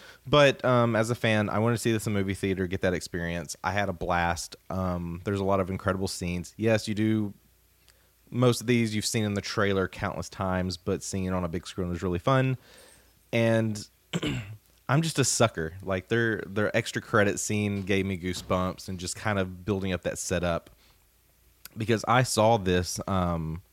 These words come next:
after the Loki finale. So I was kind of, like, already on a high.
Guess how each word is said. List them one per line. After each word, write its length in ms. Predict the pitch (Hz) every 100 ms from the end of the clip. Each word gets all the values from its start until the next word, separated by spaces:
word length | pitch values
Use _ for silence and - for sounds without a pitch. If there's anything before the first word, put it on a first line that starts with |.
| _ _ _ _ _ _ _ _ _ -
after 1040 | 92 98 - 95 87 87 87 87 87 82 - _
the 100 | -
Loki 440 | 87 87 90 87 78
finale. 580 | - 65 52 50 - - _ _ _ _ _ _ _
So 320 | - 113 104
I 160 | 95 120
was 180 | 113
kind 240 | - - 156
of, 100 | 117
like, 180 | 107 - -
already 260 | 110 104
on 140 | 98 87
a 40 |
high. 520 | - - 82 57 67